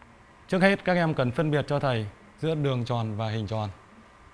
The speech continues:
Mời các em quan sát. Đây là đường tròn tâm O bán kính R. Chúng ta tiếp tục quan sát. Thầy tô màu cho toàn bộ miền trong của đường tròn.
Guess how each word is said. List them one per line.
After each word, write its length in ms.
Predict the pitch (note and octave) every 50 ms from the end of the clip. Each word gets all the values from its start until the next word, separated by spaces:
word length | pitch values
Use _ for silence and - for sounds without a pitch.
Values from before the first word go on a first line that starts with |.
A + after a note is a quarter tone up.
| - - - - - - - - - - - - -
Mời 120 | A2+ A2+ A#2
các 80 | C3+
em 100 | C#3 B2+
quan 140 | A#2 C3 A#2+
sát. 180 | A#2 C#3+ C#3+ D3 - - - - - - - - - - - - - - - - - - - - - - - - - - - - - - - - - - - - - - - - - - - - - - - - -
Đây 220 | - C#3+ E3+ F3 E3
là 120 | D3+ C#3
đường 200 | B2+ C3 B2+ B2
tròn 200 | A#2+ C3 B2+ A#2+
tâm 220 | A#2 D#3 D3+ D#3 D3
O 120 | D3+ D#3 D#3 D3 C3+ A2 - - -
bán 220 | A2 A#2 A#2+ C#3
kính 200 | C3 C3+ C3 C#3
R. 40 | C3 B2+ A#2+ A2+ G#2 - - - - - - - - - - - - - - - - - - - - - - - - - -
Chúng 140 | - C3
ta 120 | B2+ D3 C#3
tiếp 180 | - D3+ D3+ -
tục 140 | C#3 A#2 -
quan 140 | - B2+ B2
sát. 200 | - C3 C3+ C3 - - - - - - - - - - - - - - - - - - - - - - - - - - - - - - - - - - - -
Thầy 240 | - D3+ D3+ D3 C#3
tô 140 | - F3 F3+
màu 320 | F3 E3 D#3 C#3+ C3 B2+ B2
cho 120 | D#3 D#3+
toàn 260 | D#3+ - D#3 C#3 C3 B2+
bộ 140 | B2+ A#2
miền 300 | A2+ C3 C3 C3 B2+ B2
trong 300 | A#2+ - D#3+ D#3+ D#3 C#3+
của 100 | B2+ A#2+
đường 200 | A2 A2+ A2 A2
tròn. 260 | G#2+ - A#2 A2+ G#2+